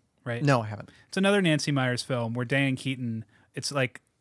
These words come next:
Speaker 1: a sequence where she cries and cries and cries, and it's actually, it's both funny and very telling.
Speaker 2: Mm-hmm.
Speaker 1: But there's something about Nancy Meyers films where she's like, "Yeah, they cry." Like, it's so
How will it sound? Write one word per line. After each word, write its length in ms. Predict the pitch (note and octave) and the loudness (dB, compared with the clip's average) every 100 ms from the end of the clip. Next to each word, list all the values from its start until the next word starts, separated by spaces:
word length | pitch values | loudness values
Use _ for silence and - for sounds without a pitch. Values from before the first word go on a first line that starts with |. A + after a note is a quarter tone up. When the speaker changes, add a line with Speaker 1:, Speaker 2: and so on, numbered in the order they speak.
| _ _ - | _ _ -8
Speaker 1:
a 60 | D3 | -4
sequence 520 | - E3+ - A#2 - | -2 0 0 -2 -2
where 80 | B2 | -4
she 160 | - | -6
cries 320 | - C3 A#2+ | -4 -2 -2
and 80 | A2+ | -4
cries 220 | A2+ A2+ | -4 -4
and 80 | A2+ | -4
cries, 260 | A2 A#2 A#2+ | -6 -6 -4
and 100 | A2+ | -6
it's 120 | A2 | -6
actually, 320 | A2+ - A2+ - | -10 -10 -12 -10
it's 100 | - | 0
both 180 | D3 C3 | 0 0
funny 360 | - A#2+ B2 | -6 -4 -2
and 160 | A2+ A2 | -4 -6
very 240 | C3 B2 A2+ | -8 -8 -8
telling. 440 | - A2+ B2 D3 | -8 -4 -4 -2
Speaker 2:
Mm-hmm. 240 | D3 B2 A#2+ | 2 2 2
Speaker 1:
But 120 | - F3+ | 0 4
there's 140 | G3+ | 4
something 240 | B3 B3 | 2 0
about 220 | A3+ G#3 C#3+ | 0 0 2
Nancy 300 | D3 - C#3+ | 0 0 0
Meyers 360 | B2 C3+ D3+ | 0 2 0
films 380 | - E3+ F3+ E3+ | 0 0 0 0
where 100 | C#3+ | -2
she's 220 | - C#3 | 0 -2
like, 220 | C3 C3 - | -2 -2 6
"Yeah, 300 | C#4 C#3+ G#2 | 8 8 4
they 140 | C4+ D4+ | 0 0
cry." 540 | - E3 D3 G2+ G#2 - | 0 2 2 2 -6 2
Like, 180 | D3+ | 2
it's 120 | D#3+ - | 2 2
so 440 | F3+ F3+ F#3+ F#3+ | 4 6 4 0